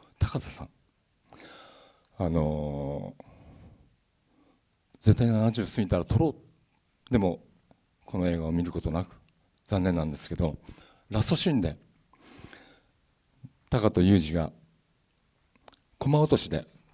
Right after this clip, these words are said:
カチャカチャカチャ、その時に、「万さん、米さん、頭、見守ってくれてありがとう」っ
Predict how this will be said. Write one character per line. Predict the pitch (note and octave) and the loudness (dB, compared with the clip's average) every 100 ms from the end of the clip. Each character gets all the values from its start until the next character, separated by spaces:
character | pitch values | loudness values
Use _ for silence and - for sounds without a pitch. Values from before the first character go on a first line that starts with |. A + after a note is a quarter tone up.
| _ | _
カ | - | -8
チ | |
ャ | - | -8
カ | |
チ | - | -6
ャ | |
カ | A2+ G#2 | -6 -8
チ | - | -12
ャ、 | - _ _ - - | -20 _ _ -20 -8
そ | - | -2
の | D#3+ | 0
時 | D#3+ C3 | 2 2
に、 | G#2+ E2 - _ _ _ _ _ _ _ _ _ _ - - _ _ _ _ _ _ _ _ _ _ _ - | 2 0 -8 _ _ _ _ _ _ _ _ _ _ -20 -20 _ _ _ _ _ _ _ _ _ _ _ -2
「万 | C#3 | 0
さ | - A2 | 0 -2
ん、 | G#2+ F#2 _ _ | -2 -8 _ _
米 | - B2 | -2 0
さ | - A#2 | 2 2
ん、 | A2+ - - _ _ _ _ _ _ _ _ _ _ _ - - | 2 -6 -20 _ _ _ _ _ _ _ _ _ _ _ -20 -8
頭、 | G2 - B2+ - - _ _ _ _ _ _ _ | -4 0 -2 -2 -16 _ _ _ _ _ _ _
見 | G#2+ | 6
守 | A2+ A#2 | 6 6
っ | |
て | - | 2
く | C3+ | 0
れ | |
て | B2+ | 0
あ | |
り | A2+ | 0
が | A#2+ | -2
と | |
う」 | |
っ | A#2 | -4